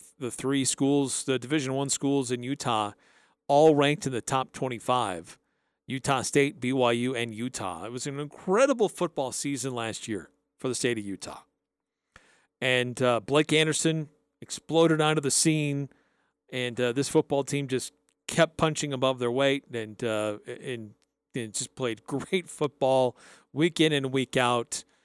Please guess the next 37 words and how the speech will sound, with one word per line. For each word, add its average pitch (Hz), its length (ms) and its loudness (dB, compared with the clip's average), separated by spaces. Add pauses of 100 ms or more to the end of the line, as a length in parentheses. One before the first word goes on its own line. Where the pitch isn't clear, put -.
(380)
and, 123 280 -2
uh, 117 120 2
had 123 140 0
a 123 40 -4
tremendous 143 720 -2
year, 113 180 0
finishing 123 640 -4
number 135 260 -2
twenty-four 135 800 0
in 123 180 -8
the 117 180 -8
A 107 140 -2
P 107 240 -8
poll. 101 480 -2 (420)
So, 208 280 8 (180)
a-, 208 160 4
as 214 220 4
you 220 60 2
would 226 120 4
imagine, 202 800 4 (240)
<laughs> - 160 -12 (360)
after 185 320 6
that 185 300 6
kind 202 220 4
of 175 100 6
a 170 100 6
season, 180 540 2
after 139 260 0
that 156 320 4
kind 160 280 2
of, 139 240 0
uh, 135 340 6 (260)
of, 156 460 0
of 143 300 0
a 127 60 2
record 165 600 6
and, 107 140 -4